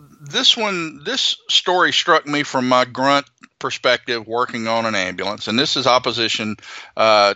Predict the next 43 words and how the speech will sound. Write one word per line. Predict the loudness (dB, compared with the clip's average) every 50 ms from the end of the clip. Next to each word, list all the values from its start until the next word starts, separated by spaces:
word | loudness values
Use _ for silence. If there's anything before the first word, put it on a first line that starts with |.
| -2
to | -4 -6 -4 -2 0 0
a, | 0 0 0 0 0
uh, | 0 0 0 0 -2 -4 -8 _ -20 -20 -20 -20 -20 _ _
to | -4 -2 -2 0
the | 0 0 0 2
so-called | 2 2 2 2 2 4 4 4 4 4
E | 2 -2 -2
M | 0 0
S | -2 -2 -2
Workers' | -2 -4 -4 -4 -6 -8 -8 -8
Bill | -4 0 2 2 4
of | 2 2 2
Rights, | 2 4 4 4 2 0 -2 -4 -6 -4
uh, | -2 0 0 2 2 2 0 -2 -2 -4 -6 -6
Assembly | -2 0 2 2 2 2 0 0
Bill, | 0 2 2 2 4 4 2 0 -2 -2
uh, | 0 0 0 0 -2 -4
two | -4 -2 -2 2
sixty-three, | 4 4 4 4 2 -2 -4 -6 -4 -2 -2 0 2 2 2 2 0 -4 -8 -12 -16 -16 -16 -18 -20 -2 0
um, | 2 4 4 6 6 6 4 4 2 0 -4 -6 -8 -14 _ _ -8 -6 -2
in | -2 -2 -2 -2 -4
California. | 0 2 2 2 2 0 -2 -6 -8 -8 -8 -10 -14 -16 -14
And | -10 -8 -6 -6 -6 -6
this | -6 -6 -6 -2
comes | -2 0 0 0 -2
from, | -4 -4 -2 -2 0 0
uh, | 0 0 0 -2
this | -4 -6 -4 0 2
opposition | 2 2 2 0 -2 -2 -2 -2 -4 -4 -4 -6 -6 -8 -8 _ -20 -20 -20 -20 -14 -10
is | -8 -6 -6
a | -6
press | 0 2 4 4 4 4 0 0
release | -4 -4 -4 -4 -6 -4 -6 -6
from | -6 -6 -6 -4 -2
a, | -2 0 0 0 2
uh, | 2 4 2 2
major, | 0 2 0 0 0 0 0 0 0 0 0 -2 -2 -2
uh, | -2 -2 0 0
ambulance | 2 2 2 2 2 -2 -2 -4 -6
provider | -6 -4 0 2 2 2 2 2 0 -4
in | -4 -4
the | -4 -4
area. | -2 -2 -2 0 0 0 -2